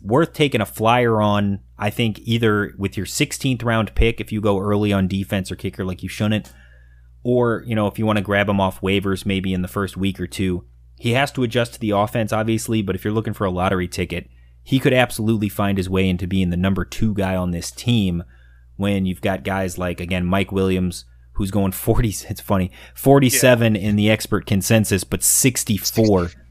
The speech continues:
Speaker 1: in the A D P. America has burned one too
Speaker 2: Yeah.
Speaker 1: many times on Mike Williams.
Speaker 2: Well, it's so
Speaker 1: They're,
Speaker 2: mad,
Speaker 1: uh,
Speaker 2: dude. It's so
Speaker 1: yeah.
Speaker 2: mad. Remember last year, that one, I believe it was week five or six, where all week he was supposed to not even play,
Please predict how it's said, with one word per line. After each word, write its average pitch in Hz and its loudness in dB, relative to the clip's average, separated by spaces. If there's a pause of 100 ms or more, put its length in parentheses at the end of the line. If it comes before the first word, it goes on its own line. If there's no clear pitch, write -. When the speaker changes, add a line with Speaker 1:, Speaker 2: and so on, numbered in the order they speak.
(180)
Speaker 1:
in 110 2
the 98 2
A 107 2
D 98 0
P. 95 0 (240)
America 123 4
has 113 2
burned 107 4
one 117 2
too 120 0
Speaker 2:
Yeah. 117 4
Speaker 1:
many 110 2
times 98 0
on 95 2
Mike 98 2
Williams. 95 -2 (500)
Speaker 2:
Well, 180 0
it's 185 2
so 190 8
Speaker 1:
They're, 95 4
Speaker 2:
mad, 143 6
Speaker 1:
uh, 90 2
Speaker 2:
dude. 120 -16 (140)
It's 202 0
so 214 4
Speaker 1:
yeah. 147 0
Speaker 2:
mad. 123 0
Remember 180 -2
last 170 2
year, 185 0
that 160 2
one, 160 0
I 151 0
believe 160 -2
it - -10
was 127 -10
week 156 -8
five 151 2
or 143 -6
six, 147 0
where 143 0
all 156 6
week 147 0
he 147 0
was 139 -2
supposed 151 0
to 147 -12
not 139 4
even 131 -6
play, 131 2